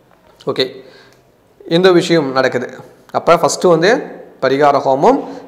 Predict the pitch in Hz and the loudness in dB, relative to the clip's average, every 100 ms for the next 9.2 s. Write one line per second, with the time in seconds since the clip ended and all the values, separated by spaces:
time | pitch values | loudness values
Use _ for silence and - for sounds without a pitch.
0 | - 151 165 175 180 139 147 151 131 127 | -4 -2 0 0 0 0 -2 -2 -2 -4
1 | 123 123 127 196 - - - - 147 196 | -4 -4 0 -2 -2 -10 -12 -4 0 4
2 | 196 226 220 175 170 160 156 143 135 139 | 4 4 2 2 0 -2 -2 -2 -2 -6
3 | 160 156 160 151 135 127 131 120 123 240 | -4 -2 -2 -2 -2 -4 -6 -4 0 0
4 | - - - - _ _ _ _ _ - | -2 -16 -20 -20 _ _ _ _ _ -16
5 | 156 143 180 175 180 180 175 160 - - | -12 -4 0 2 2 2 2 0 0 -4
6 | - 143 139 123 - 131 139 147 143 143 | -6 -2 0 -2 -2 -4 -2 -2 -2 0
7 | 135 131 123 - - - - - 151 185 | 2 2 -2 -10 -20 -20 -20 0 4 4
8 | - 160 147 151 147 135 139 170 160 127 | 4 0 0 2 2 2 2 2 2 0
9 | 135 131 | -2 -2